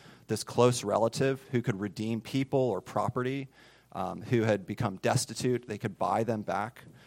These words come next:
Or, um, Hosea three, I think, also is a great example of this, right? We have Hosea and Gomer. Gomer is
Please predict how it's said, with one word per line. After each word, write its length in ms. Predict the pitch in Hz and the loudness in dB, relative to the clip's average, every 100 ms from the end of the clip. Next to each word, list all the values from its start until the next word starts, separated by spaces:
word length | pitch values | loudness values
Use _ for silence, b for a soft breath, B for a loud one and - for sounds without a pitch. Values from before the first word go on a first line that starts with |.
| B B B B | B B B B
Or, 500 | 120 127 123 117 104 - | 2 6 8 6 2 -4
um, 200 | - 104 | -6 -4
Hosea 480 | 110 131 117 120 123 | 2 4 6 6 4
three, 420 | 120 - 117 127 | 0 -2 0 2
I 60 | 95 | 0
think, 180 | 110 95 | -2 0
also 260 | 104 - | -2 0
is 120 | 104 104 | -2 -4
a 40 | |
great 300 | 98 107 104 | -4 -2 -2
example 520 | 98 92 98 - 95 | -6 -8 -8 -4 -4
of 100 | 92 | -4
this, 280 | 90 82 - | -6 -8 -6
right? 160 | 92 92 | -6 -4
We 100 | 101 | -2
have 180 | 101 | -2
Hosea 480 | - 107 104 107 110 | -2 -2 0 2 0
and 180 | 104 95 | -2 -6
Gomer. 520 | 101 104 101 92 95 - B B B _ | -6 -6 -6 -8 -10 -16 B B B _
Gomer 400 | 113 110 113 107 | 2 2 2 0
is 480 | 92 104 101 - | 0 -2 -2 -8